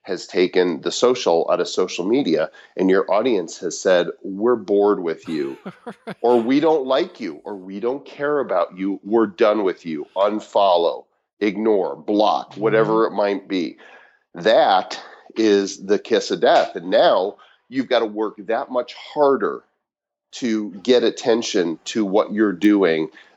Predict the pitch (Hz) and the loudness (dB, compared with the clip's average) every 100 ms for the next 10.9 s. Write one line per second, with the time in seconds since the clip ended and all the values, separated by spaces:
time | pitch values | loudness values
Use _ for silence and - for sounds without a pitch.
0 | - 104 98 95 90 98 - 87 85 76 | -2 2 2 2 2 2 0 -4 -4 -4
1 | 87 87 82 - - _ _ 135 135 131 | -2 0 0 -2 -10 _ _ -12 -10 -10
2 | 143 151 _ - - - 185 160 180 - | -12 -14 _ -20 -8 0 0 2 0 2
3 | 151 143 151 147 139 135 131 123 123 123 | 0 2 0 2 0 2 2 0 -2 -6
4 | 113 123 135 147 147 139 123 117 113 120 | -6 -4 0 2 2 0 -4 -4 -4 -2
5 | 117 101 - - 160 156 143 151 143 151 | -2 -6 -14 0 2 2 0 0 2 2
6 | 151 151 143 - 135 - 151 143 143 143 | 0 -2 -8 -6 -6 -2 -2 0 0 0
7 | 135 139 147 143 143 135 139 131 135 139 | 0 -2 0 0 -2 -2 -2 0 0 0
8 | 139 127 120 135 131 - 127 - 143 131 | -2 -6 -4 -2 -2 -2 -4 -2 0 0
9 | 131 127 127 127 - 127 117 139 135 117 | -2 -4 -2 -2 -2 -4 -2 0 0 -2
10 | 123 151 - 135 147 160 156 175 | -2 -2 -4 -4 -2 0 0 0